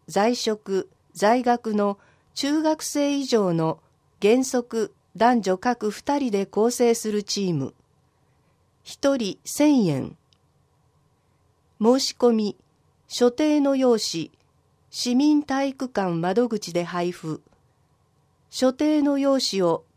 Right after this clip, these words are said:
直接または郵送、ファックスで三月十三日水曜日必着でお出しください。宛先は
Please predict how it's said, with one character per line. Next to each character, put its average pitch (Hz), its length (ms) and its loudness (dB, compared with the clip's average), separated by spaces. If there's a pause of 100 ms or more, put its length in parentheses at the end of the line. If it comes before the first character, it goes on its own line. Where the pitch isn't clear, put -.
(120)
直 214 200 0
接 254 520 -4 (100)
ま 214 160 -2
た 294 160 0
は 208 120 0
郵 185 280 -2
送、 196 440 -2 (300)
フ - 140 -4
ァ - 20 2
ッ 320 40 0
ク 269 140 -6
ス 202 160 -6
で 165 240 -4 (320)
三 294 320 0
月 208 320 0
十 220 240 -4
三 254 320 0
日 156 460 -6 (100)
水 285 380 -2
曜 302 240 2
日 185 120 -4
必 208 240 -8
着 269 340 -6
で 247 240 -2
お 185 100 -8
出 190 140 -2
し - 120 -8
く 180 100 -8
だ 175 140 -2
さ 175 220 -6
い。 147 100 -10 (1200)
宛 214 240 0
先 254 340 -4
は 220 220 0